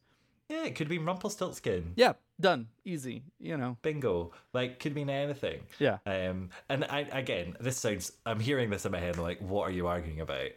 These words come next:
Speaker 1: But it, it, it is, it's that, I think that's, again, it's the thing that doesn't get me on the side of the musical.
Speaker 2: Right.
Speaker 1: Because I'm like, "That's such an easy, blatant
Speaker 2: Yeah.
Speaker 1: fix."
Speaker 2: Yeah.
Speaker 1: Like, that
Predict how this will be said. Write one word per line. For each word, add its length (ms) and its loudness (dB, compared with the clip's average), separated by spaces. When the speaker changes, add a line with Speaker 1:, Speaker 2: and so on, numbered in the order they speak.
Speaker 1:
But 320 -2
it, 140 -16
it, 180 -14
it 220 -8
is, 320 2
it's 120 -4
that, 300 0
I 100 -2
think 200 -2
that's, 320 -2
again, 440 -2
it's 240 -14
the 100 -2
thing 220 0
that 180 -2
doesn't 220 0
get 180 -4
me 100 -2
on 120 2
the 80 0
side 420 0
of 120 -2
the 60 -2
musical. 520 -2
Speaker 2:
Right. 360 2
Speaker 1:
Because 200 -2
I'm 140 0
like, 260 -2
"That's 240 0
such 240 -4
an 220 -2
easy, 340 0
blatant 800 -2
Speaker 2:
Yeah. 240 2
Speaker 1:
fix." 560 -4
Speaker 2:
Yeah. 200 0
Speaker 1:
Like, 240 -2
that 240 0